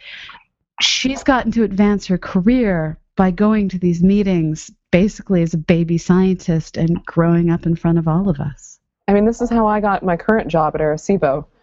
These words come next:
Speaker 2: I met my current boss at this meeting three years ago, and he had remembered me from when I had applied for a summer internship at Arecibo and didn't get it. And so a year and a half after my first L P S C, I finally got the job at Arecibo.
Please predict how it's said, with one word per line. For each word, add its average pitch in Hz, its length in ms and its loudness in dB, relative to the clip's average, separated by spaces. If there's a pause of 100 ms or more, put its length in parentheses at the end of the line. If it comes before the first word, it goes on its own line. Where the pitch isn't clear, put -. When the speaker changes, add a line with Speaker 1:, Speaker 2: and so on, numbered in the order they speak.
(240)
Speaker 2:
I 156 580 0
met 160 460 -2
my 147 180 0
current 190 380 -2
boss 156 340 -2
at - 60 -12
this - 160 -2
meeting 151 300 0
three 156 260 -2
years 185 260 0
ago, 143 320 -4 (300)
and 160 200 0
he 185 120 2
had 165 100 0
remembered 185 500 0
me 160 220 -2
from 165 180 -2
when 165 140 0
I 160 80 -2
had 156 100 -2
applied 156 380 -2
for 165 100 -2
a 151 60 0
summer 156 280 -2
internship 175 520 -2
at - 60 0
Arecibo 151 520 0
and 147 120 -6
didn't 143 260 -4
get 143 160 0
it. - 100 -10 (1080)
And 165 280 2
so 160 200 0
a 156 80 0
year 190 200 0
and 208 80 0
a 185 60 -4
half 170 480 -2
after 156 240 -2
my 156 140 -2
first - 340 -4 (120)
L 160 120 2
P 160 180 0
S 156 180 -2
C, 220 280 0
I 147 100 -2
finally 156 300 -2
got 156 160 -4
the 151 40 0
job 143 280 0
at - 80 -6
Arecibo. 147 560 -2